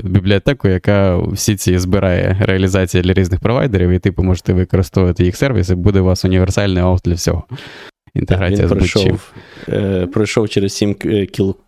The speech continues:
Speaker 1: Так, це
Speaker 2: е, пекла, та, щоб, е, якщо там більшість людей там інтегрувалися, може, з двом-, з двома-трьома ей пі ай ами, да, то він там інтегрувався з п'ятдесятю, здається, чи скільки він писав.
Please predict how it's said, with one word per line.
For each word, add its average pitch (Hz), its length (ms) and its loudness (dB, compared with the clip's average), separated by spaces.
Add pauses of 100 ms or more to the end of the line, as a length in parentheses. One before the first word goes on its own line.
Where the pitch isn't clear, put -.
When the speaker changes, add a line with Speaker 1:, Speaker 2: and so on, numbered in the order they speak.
(160)
Speaker 1:
Так, 76 120 0 (160)
це 90 80 0
Speaker 2:
е, - 400 -2 (340)
пекла, 113 340 -2
та, 90 360 -2
щоб, 98 360 -4
е, 90 360 -2 (560)
якщо 104 320 -2
там 92 400 -2
більшість 101 560 -2
людей 95 280 0
там 90 260 -2
інтегрувалися, 92 600 -2
може, 90 280 -4
з - 80 -14
двом-, 90 260 -4
з 90 80 -10
двома-трьома 95 640 -2
ей 95 80 0
пі - 120 -4
ай 90 180 -2
ами, 90 200 -2
да, 110 120 -4
то - 120 -4
він 101 140 -2
там 95 200 -4
інтегрувався 98 520 -4
з - 60 -10
п'ятдесятю, 95 760 -2
здається, 90 400 -4
чи - 140 -12
скільки 87 300 -8
він 87 120 -2
писав. - 400 -6